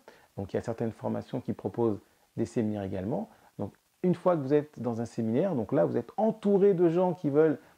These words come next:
investir dans l'immobilier ou qui ont déjà investi. Et donc là, vous pouvez très bien, euh, parler, rentrer en contact avec plusieurs personnes et trouver un sparring partner immobilier. Et enfin,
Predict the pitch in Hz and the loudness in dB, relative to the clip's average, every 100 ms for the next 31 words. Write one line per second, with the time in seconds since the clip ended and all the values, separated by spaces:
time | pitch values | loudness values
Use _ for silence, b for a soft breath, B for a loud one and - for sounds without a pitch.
0 | b _ 139 139 135 - 151 131 127 127 | b _ 0 0 -2 -2 2 4 4 2
1 | 123 139 127 - 123 113 123 117 107 101 | 2 2 0 -2 -6 -2 -2 -2 -4 -6
2 | - - 202 b b b 113 110 104 135 | -8 -6 -6 b b b -2 -2 0 0
3 | 127 110 110 101 - 143 131 143 170 - | 0 -4 -6 -6 -4 -2 -2 -2 -4 -6
4 | 120 - 113 107 147 120 - 113 110 113 | -8 -6 -4 -2 -2 -2 -8 -8 -6 -4
5 | 131 113 104 - _ - 117 117 104 - | -4 -2 -4 -4 _ -8 -6 -6 -8 -6
6 | 156 180 - b b - 123 - - 110 | -2 -2 -4 b b -4 -4 -4 -10 -2
7 | 127 - 113 - 117 110 117 - 101 - | -2 -2 -10 -8 -6 -6 -8 -8 -10 -8
8 | 110 - - - 98 95 175 - _ b | -10 -10 -14 -12 -10 -8 -8 -10 _ b
9 | b b b b _ _ 226 160 - 151 | b b b b _ _ 2 4 0 0
10 | 143 | 0